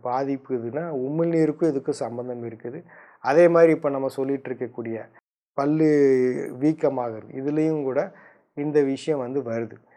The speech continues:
அதனால பற்களினுடைய பாதுகாப்பு, அஹ், நம்ம உணவோடையும் வந்து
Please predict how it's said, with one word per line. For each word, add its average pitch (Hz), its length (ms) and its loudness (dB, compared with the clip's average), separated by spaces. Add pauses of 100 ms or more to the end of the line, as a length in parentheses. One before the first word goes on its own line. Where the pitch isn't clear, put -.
(340)
அதனால 151 580 0 (260)
பற்களினுடைய 165 680 4
பாதுகாப்பு, 135 880 -2 (380)
அஹ், 175 140 4
நம்ம 170 220 4
உணவோடையும் 170 880 6
வந்து 143 600 -2